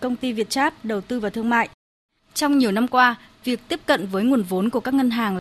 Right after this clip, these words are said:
là vấn đề hết sức khó khăn do doanh nghiệp không thể chứng nhận được tài sản đảm bảo.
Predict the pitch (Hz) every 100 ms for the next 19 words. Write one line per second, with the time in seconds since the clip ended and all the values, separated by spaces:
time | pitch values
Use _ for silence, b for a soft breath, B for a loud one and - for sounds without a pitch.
0 | - 220 190 196 233 226 208 302 339 -
1 | 208 254 247 - B - 254 247 247 233
2 | 202 - 262 254 208 - 202 269 - 208
3 | 196 190 170 220 175 165 175 185